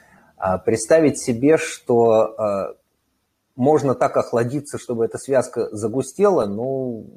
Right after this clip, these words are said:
трудно. Как правило, это будет тяжёлое холодовое повреждение. Особо много бегать не получится,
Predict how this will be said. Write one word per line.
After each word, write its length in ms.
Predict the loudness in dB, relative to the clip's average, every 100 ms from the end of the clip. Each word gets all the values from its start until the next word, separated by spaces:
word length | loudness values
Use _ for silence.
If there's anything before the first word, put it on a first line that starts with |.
| _ _ _
трудно. 520 | -4 -2 -4 -4 -6
Как 340 | -6 -8 -4
правило, 420 | 2 2 4 0
это 240 | -2 -4 -8
будет 360 | -4 -4 -4
тяжёлое 400 | -6 -2 -2 -4
холодовое 500 | -6 -10 -8 -8 -8
повреждение. 800 | -8 -8 -6 -4 0 0 0 -4 -10 _ _ _ _ _ _ _
Особо 400 | -20 -6 -2 -2
много 300 | 0 0 0
бегать 340 | 0 0 0 -8
не 80 | -4
получится, 640 | -2 -2 -6 -16 -20